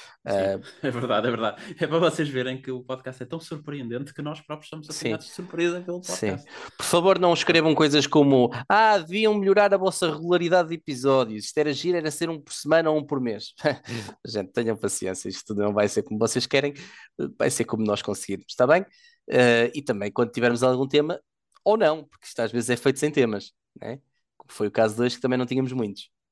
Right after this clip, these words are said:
Speaker 1: Não tínhamos muitos para dar. "Ah, passou um ano, deviam ter temas." Podíamos ter, mas não nos apeteceu escrever então, eh, a não ser agora há pouco tempo. E então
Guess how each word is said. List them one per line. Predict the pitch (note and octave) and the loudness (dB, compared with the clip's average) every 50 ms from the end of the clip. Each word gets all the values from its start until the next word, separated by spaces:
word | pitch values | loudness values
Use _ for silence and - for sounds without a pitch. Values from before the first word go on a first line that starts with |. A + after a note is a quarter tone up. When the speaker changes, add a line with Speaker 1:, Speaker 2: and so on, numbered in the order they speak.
| _ _ - | _ _ -16
Speaker 1:
Não | E4 | -12
tínhamos | D#4 D#4 B3 G3 D3+ | -6 -2 -2 -2 0
muitos | C#3+ C#3+ C3 - | 0 0 0 0
para | - B2+ G#2+ | 0 0 2
dar. | G#2 F#2+ - _ _ _ _ _ _ - | 2 0 -2 _ _ _ _ _ _ 0
"Ah, | B3+ C4+ | 0 2
passou | C4+ B3+ A3+ - - A3 G#3 | 2 0 0 2 2 2 4
um | G3+ G3+ | 4 4
ano, | G#3 A3 G#3 | 2 2 2
deviam | E3+ F#3 G3 F#3+ | 2 2 2 2
ter | F#3+ - E3+ | 2 0 -2
temas." | C#3 - C3+ A2+ G#2+ G#2 - - _ _ _ _ _ _ _ _ _ | 0 2 0 0 0 -6 -12 -14 _ _ _ _ _ _ _ _ _
Podíamos | _ _ C#4 A3 E3 C3+ - | _ _ -4 -4 -4 -4 -2
ter, | - A2+ G#2 - - _ _ _ _ _ _ _ _ | -2 -2 -2 -2 -4 _ _ _ _ _ _ _ _
mas | - C3 B2+ B2 A#2+ A#2 | -6 -4 -2 -2 -2 -2
não | B2 B2 B2 | -2 -2 -2
nos | A#2 A#2 | -2 -4
apeteceu | A#2+ A#2+ - - B2+ | -4 -6 -6 -6 -6
escrever | A#2 - - C3 A#2+ A2+ A#2+ A#2 | -6 -6 -6 -6 -2 -2 -2 -2
então, | A#2+ A#2 - A2+ G2+ - _ _ _ _ _ _ - _ _ _ | -2 -2 -2 -2 -2 -2 _ _ _ _ _ _ -20 _ _ _
eh, | - A#2 G#2+ G2+ G2+ | -4 -4 -2 -2 -2
a | G#2 | -4
não | G#2 G#2 | -6 -6
ser | - - A#2 G#2+ | -4 -2 -2 0
agora | A2 G#2 A2 G#2+ G#2+ | 0 0 2 2 0
há | G#2 | 0
pouco | - - - - | -2 -8 -14 -8
tempo. | - B2 G#2+ F#2 - _ _ _ - - - - _ _ | -8 -8 -8 -8 -12 _ _ _ -20 -20 -20 -20 _ _
E | - B2+ G#2+ | -12 -8 -8
então | G#2 G2 - A2 G#2+ G#2 G2+ G2+ G#2 G#2 G#2 G#2 G#2 G#2 G#2 G#2 G#2 G#2 G#2+ G#2+ G#2 | -8 -4 0 0 0 0 0 -2 -4 -6 -6 -6 -6 -6 -6 -6 -6 -6 -6 -8 -8